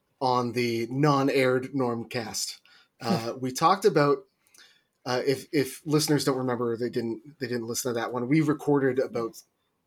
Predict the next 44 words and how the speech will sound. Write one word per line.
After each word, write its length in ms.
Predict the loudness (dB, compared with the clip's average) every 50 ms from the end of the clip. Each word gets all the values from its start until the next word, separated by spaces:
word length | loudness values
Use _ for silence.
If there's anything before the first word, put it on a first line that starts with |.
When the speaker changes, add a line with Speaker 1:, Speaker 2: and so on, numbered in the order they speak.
| _ _
Speaker 1:
di-, 80 | 0 0
we 140 | 2 2 4
did 160 | 6 6 6 6
not 160 | 6 4 4
record 300 | 2 2 4 4 6 6
about 180 | 6 4 0
thirty 300 | 2 2 2 4 4 4 2
minutes 320 | 0 0 -2 -2 -4 -4
by 200 | 0 0 2 2
accident 500 | 2 2 0 -2 -4 -6 -6 -6 -8 -8 _ _ -20 _ _
before 220 | -8 -2 0 2 2
we 140 | 4 4 2
had 120 | 2 0
to 60 | -2
reset 500 | -4 -4 -4 -2 0 0 0 0 -2 -2
and 120 | -6 -8 -6
do 160 | -4 -4 -4
it 60 | -4
again. 360 | -6 -6 -4 -4 -4 -4 -6 _ _ -20 -20 -20 -10 -2
But 80 | 0 2
there's 180 | 2 4 2
a 40 | 0
point 320 | 0 4 4 4 4 4
that 100 | 2 2
I 80 | 2 2
thought 480 | 0 2 4 6 6 6 6 4 0 0
made 260 | 2 4 4 4 4
it 100 | 2 2
onto 260 | 2 0 0 -2 -4
the 60 | -6
podcast 460 | -2 0 0 0 2 0 0 0 0
that 140 | -2 -4 -4 -4
it 120 | -6 -6
turned 240 | -4 -2 -2 0 2
out 200 | 2 0 0 -2
didn't, 260 | -2 -2 -2 -2 -4
and 120 | -8 -8 -8
it 100 | -6 -6
was 160 | -6 -6 -4
in, 160 | -6 -6 -6 -6
on 120 | -8 -8 -8
the 80 | -8 -6
dark 280 | -4 -4 -4 -4 -4
version, 320 | -6 -8 -8 -8 -8 -12